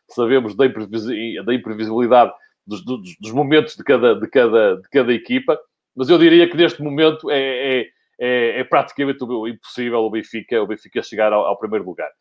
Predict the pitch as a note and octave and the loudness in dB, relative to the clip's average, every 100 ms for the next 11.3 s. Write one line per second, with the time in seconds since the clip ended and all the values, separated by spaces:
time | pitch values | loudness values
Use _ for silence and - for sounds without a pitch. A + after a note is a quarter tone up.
0 | _ _ _ B2+ D3+ E3+ D#3 A#2 - _ | _ _ _ -2 2 4 2 0 -10 _
1 | _ _ _ _ C3+ D#3+ F#3 D#3+ D#3+ C3+ | _ _ _ _ -2 4 4 4 2 2
2 | E3+ D3 C#3+ C3 D3+ C#3+ - C3+ D#3+ - | 2 2 -4 0 0 0 -2 -2 -2 -10
3 | _ _ _ _ _ _ _ _ _ _ | _ _ _ _ _ _ _ _ _ _
4 | - B2+ A#2+ C#3+ C3+ C3+ C3 C3+ A#2+ A2 | -6 -4 -2 0 0 0 0 0 0 -2
5 | A#2 B2+ A2+ C3+ C#3+ B2 D3+ C#3 E3 F3+ | -4 -4 -10 -6 -4 -4 -6 -2 0 0
6 | E3+ E3+ E3 D#3+ D#3 D3+ C#3 E3 D3 C#3+ | 2 4 6 6 4 4 4 4 4 2
7 | - - _ _ _ A#2+ C3 B2 A#2+ A2+ | -18 -20 _ _ _ -6 -4 -4 -4 -8
8 | A2 C#3 C3 D#3 C#3 C#3 E3 C#3 B2 C#3 | -6 -8 0 0 0 0 2 0 -2 -8
9 | - D3+ C3+ B2+ B2 B2+ C3+ A#2 - A#2+ | -8 -8 -6 -4 -4 -4 -4 -6 -8 -10
10 | A#2 D3+ D#3 F#3+ _ _ _ - D#3 - | -8 -10 -8 -12 _ _ _ -6 -6 -4
11 | F#3 C#3+ | -2 -2